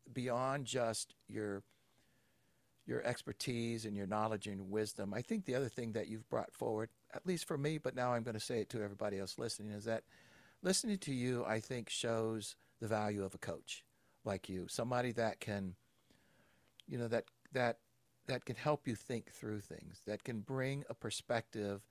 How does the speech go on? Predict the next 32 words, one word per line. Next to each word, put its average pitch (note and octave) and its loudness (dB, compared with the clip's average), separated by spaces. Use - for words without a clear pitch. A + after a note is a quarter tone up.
bring B2+ 2
a A2+ 0
curiosity, A2 2
a F#2 -2
question, G#2 0
a G2 -2
s-, - -8
enthusiasm, G#2 0
all A#2 2
of A2+ -2
these A2 -2
things G#2+ -2
that G2+ 0
will A#2 0
help D3+ 2
people A2+ 0
get A2+ 0
to G#2 -2
that F#2 0
end G2+ -4
goal. F2+ -4
And A2 -6
I C#3+ -2
don't G3 -2
often D3 0
say A#2+ 4
that, G#2 2
I'm A2 0
a C#3+ -2
coach - -2
myself, A2 -2
but, A2 0